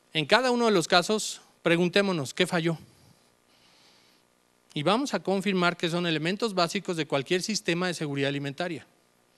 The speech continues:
Elementos fundamentales, la salubridad del ambiente de proceso, la sanidad de la produ-, eh, en materia de producción, la sanidad, eh, y el control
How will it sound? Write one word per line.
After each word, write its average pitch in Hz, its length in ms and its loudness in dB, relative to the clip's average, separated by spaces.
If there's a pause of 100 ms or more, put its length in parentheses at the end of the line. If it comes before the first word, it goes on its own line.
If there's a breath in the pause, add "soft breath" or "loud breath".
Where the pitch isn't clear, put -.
(640 soft breath)
Elementos 185 500 0
fundamentales, 170 920 -2 (140)
la 156 120 -2
salubridad 156 400 2
del 185 120 2
ambiente 160 320 -2
de 156 40 -2
proceso, 151 480 -8 (160)
la 151 220 0
sanidad 156 600 -2 (720 soft breath)
de 160 140 2
la 156 100 2
produ-, 160 280 -2
eh, 151 360 -4
en 160 120 -6
materia 160 300 2
de - 20 -2
producción, 156 580 -2
la 139 80 -2
sanidad, 147 560 0 (640 loud breath)
eh, 151 300 0 (480)
y 160 100 -2
el 151 140 2
control 180 580 0